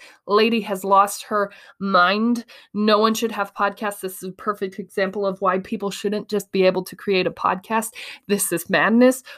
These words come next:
Why would anyone do this?" Because I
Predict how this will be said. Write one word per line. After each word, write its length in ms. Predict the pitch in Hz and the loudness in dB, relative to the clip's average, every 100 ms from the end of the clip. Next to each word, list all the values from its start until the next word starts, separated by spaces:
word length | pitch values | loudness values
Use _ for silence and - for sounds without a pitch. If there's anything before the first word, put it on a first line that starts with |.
| - | -2
Why 180 | 190 190 | 2 4
would 140 | 185 | 4
anyone 420 | 175 175 170 165 | 2 0 -6 -8
do 220 | 170 220 | -6 -4
this?" 260 | 226 226 226 - _ _ _ _ _ _ _ - | 0 0 -2 -16 _ _ _ _ _ _ _ -2
Because 400 | 202 233 240 220 | 0 0 -2 -4
I 140 | 208 | -4